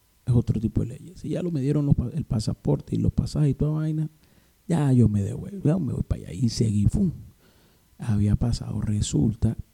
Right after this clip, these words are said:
que yo en el viaje, creo que lo había contado anteriormente, yo,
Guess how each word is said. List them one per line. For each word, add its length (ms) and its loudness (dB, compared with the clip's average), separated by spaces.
que 160 4
yo 140 2
en 100 0
el 260 2
viaje, 340 0
creo 200 0
que 100 -4
lo 60 2
había 100 2
contado 320 0
anteriormente, 580 0
yo, 400 4